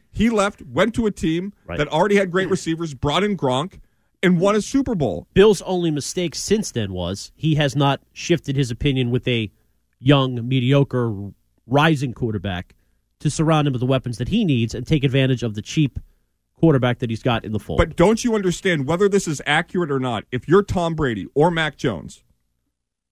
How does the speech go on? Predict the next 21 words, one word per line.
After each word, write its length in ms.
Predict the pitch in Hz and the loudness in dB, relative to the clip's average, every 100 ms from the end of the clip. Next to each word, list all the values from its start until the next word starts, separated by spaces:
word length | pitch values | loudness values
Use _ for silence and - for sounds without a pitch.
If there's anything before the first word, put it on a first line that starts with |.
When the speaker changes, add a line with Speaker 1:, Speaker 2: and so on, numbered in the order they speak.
| _ _ _ | _ _ _
Speaker 1:
you 140 | 165 233 | 4 4
see 280 | - 254 202 | 4 0 2
Bill 300 | 120 165 247 | 4 4 4
and 80 | |
his 140 | 262 - | 0 -4
kids 600 | - 196 120 123 - - _ _ _ - | 2 2 2 -2 -10 -18 _ _ _ 2
doing 360 | 196 190 135 | 4 4 2
one 240 | 139 220 247 | 0 2 0
thing 300 | - 196 190 | 0 -2 0
for 160 | 196 | 2
his 180 | 190 190 | 2 2
side 220 | 196 190 | -2 -2
of 40 | 170 | -2
the 80 | |
ball 380 | 127 117 107 143 - | -4 -2 -2 -4 -4
and 120 | 170 | 0
doing 260 | 196 208 190 | 2 2 4
nothing 340 | 214 226 226 | 2 0 -4
for 160 | 202 220 | -4 0
yours. 540 | 233 269 131 101 - 110 | 2 4 0 -2 -8 -6
Speaker 2:
Yeah. 180 | 101 | -6